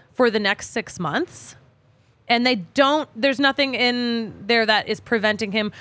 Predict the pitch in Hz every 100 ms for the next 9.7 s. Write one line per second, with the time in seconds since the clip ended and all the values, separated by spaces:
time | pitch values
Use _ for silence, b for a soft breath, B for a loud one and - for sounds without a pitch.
0 | B - 240 208 202 208 220 247 277 302
1 | 302 - 247 220 233 214 190 190 247 311
2 | 285 220 214 214 208 202 247 247 294 392
3 | - 339 240 214 190 190 196 220 269 330
4 | - 214 202 - b b b b 214 208
5 | 233 240 - 226 214 185 170 208 247 311
6 | 294 320 349 - _ _ - - 320 349
7 | 392 359 330 247 226 233 311 302 330 269
8 | 226 220 226 233 233 233 240 220 208 -
9 | 226 247 226 170 165 185